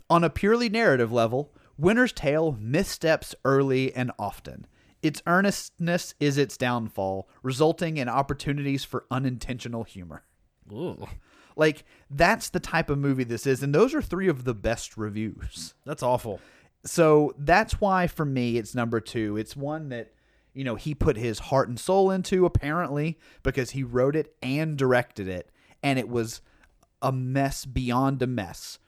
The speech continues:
Speaker 1: which, if you want, like, proof that Akiva Goldsman doesn't know what he's doing and can't sustain a career in this industry, even though he is, this is the one that I would say, well,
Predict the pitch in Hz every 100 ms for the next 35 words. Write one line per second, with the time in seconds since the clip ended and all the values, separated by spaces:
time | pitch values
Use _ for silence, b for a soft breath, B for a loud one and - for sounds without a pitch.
0 | _ 139 147 - b b b 135 127 175
1 | 165 170 120 120 - - - 160 180 208
2 | - 147 139 175 156 147 151 156 143 156
3 | 151 143 - 104 131 151 165 160 160 147
4 | 139 135 135 113 101 - 131 - 123 -
5 | 120 120 117 - 117 120 127 135 b b
6 | 127 139 117 123 131 - 151 147 139 127
7 | 120 120 123 117 120 135 190 - - b
8 | b b b 135 165 175 147 147 143 127
9 | 120 113 110 - 117 107 101 107 113